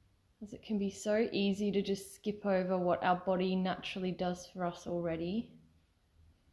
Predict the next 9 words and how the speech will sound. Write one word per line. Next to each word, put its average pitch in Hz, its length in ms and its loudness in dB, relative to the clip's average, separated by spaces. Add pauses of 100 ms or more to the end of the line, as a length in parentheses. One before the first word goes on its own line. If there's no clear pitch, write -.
(720)
We 220 140 0
really 214 360 2
do 202 480 4 (180)
have 180 400 2 (300)
a 190 60 -4
powerhouse 185 1200 -2
of 190 160 -4
a 190 60 -4
system. 190 760 -6